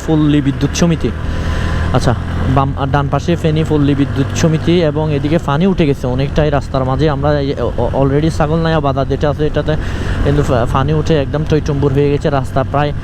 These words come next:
হাঁটু হাঁটু, আহ, পানি। এই হচ্ছে অবস্থা। এখন সামনের দিকে যাচ্ছি, ইনশাল্লাহ দেখা যাক কতটুকু যাইতে পারি এবং আপনাদেরকেও কতটুকু দেখাইতে পারি। এই রাস্তায় কেউ পরি-, এটা হচ্ছে মাদ্রাসা,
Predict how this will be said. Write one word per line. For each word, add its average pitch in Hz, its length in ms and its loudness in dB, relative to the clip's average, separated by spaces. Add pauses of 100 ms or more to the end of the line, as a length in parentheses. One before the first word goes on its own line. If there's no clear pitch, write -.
(280)
হাঁটু 143 260 0
হাঁটু, 156 560 0
আহ, 95 260 -4 (100)
পানি। 147 280 2 (1000)
এই 139 160 4
হচ্ছে 139 340 0
অবস্থা। 139 580 0
এখন 143 520 0
সামনের 143 340 0
দিকে 143 180 2
যাচ্ছি, 135 300 0
ইনশাল্লাহ 135 400 0
দেখা 127 300 0
যাক 147 160 0 (200)
কতটুকু 131 380 0
যাইতে 127 240 0
পারি 123 220 2
এবং 127 200 0
আপনাদেরকেও 127 560 0
কতটুকু 123 360 2
দেখাইতে 131 340 0
পারি। 143 300 0
এই 147 120 2
রাস্তায় 139 320 -2
কেউ 156 240 0
পরি-, 143 240 0
এটা 147 240 0
হচ্ছে 151 340 0
মাদ্রাসা, 139 540 0